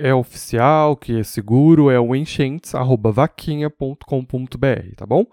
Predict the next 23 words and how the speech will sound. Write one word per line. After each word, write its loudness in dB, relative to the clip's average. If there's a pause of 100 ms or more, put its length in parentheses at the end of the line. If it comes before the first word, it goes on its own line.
(520)
Mas -10
depois 0
você -12
pode -4
seguir -6
os, -4
o -6
mesmo -4
caminho -8
que -12
o -10
Paulo -8
falou. -8 (220)
Só -6
pra -4
gente -4
poder -2
encerrar 0
esse 0
assunto, 0
gostaria 0
de -4
que -10